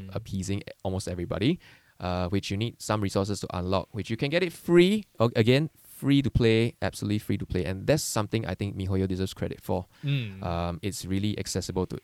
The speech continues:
Speaker 2: anybody.
Speaker 1: Yeah.
Speaker 2: Right? You just need to le-, be a certain level, that's all. Right? So they've introduced dating sim as well. But the unfortunate thing is that a lot of these mini games are temporary. No matter how
Speaker 1: Ah.
Speaker 2: fun they are or how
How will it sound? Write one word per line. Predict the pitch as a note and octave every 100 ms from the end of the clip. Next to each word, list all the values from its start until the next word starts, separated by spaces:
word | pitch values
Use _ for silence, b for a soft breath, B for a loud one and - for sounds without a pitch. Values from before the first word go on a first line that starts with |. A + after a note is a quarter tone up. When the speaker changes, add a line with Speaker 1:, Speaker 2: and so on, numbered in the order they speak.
| _
Speaker 2:
anybody. | G2+ G2 F#2 F2 - _ _
Speaker 1:
Yeah. | A2+ G2 -
Speaker 2:
Right? | G2
You | F2+
just | A#2+ A#2+
need | A2+
to | F#2+
le-, | F#2+ F#2+ G#2
be | F#2+
a | F2+
certain | G2+ A2 G2
level, | F#2 F#2 F#2 F2
that's | F#2 -
all. | D#2+ - b b b b
Right? | F#2 F2+ -
So | - G#2 G2+ G2 - _ -
they've | G#2 A2+
introduced | A#2 C3 B2+ G#2
dating | G#2 A#2 A#2
sim | - A2+
as | G2+ G2
well. | G2+ A2 D#3 _ _ _ _
But | G#2 A2+ B2 -
the | A#2+ B2 A#2+
unfortunate | C#3+ C#3+ D3+ F#3 F3+
thing | - E3+
is | A2
that | G2 -
a | G2
lot | C3+
of | G#2 G#2
these | A2 -
mini | G2 F#2+
games | G2+ F#2+
are | - -
temporary. | - F#2+ G2 F#2 F2+ F2+ - _ _ -
No | A#2 A2+ G#2
matter | G#2+ A2+ A2
how | A#2
Speaker 1:
Ah. | A2 A2
Speaker 2:
fun | G#2 G#2 F#2+
they | F#2
are | F#2 F#2+ F#2+
or | - F2+
how | - G#2+ G#2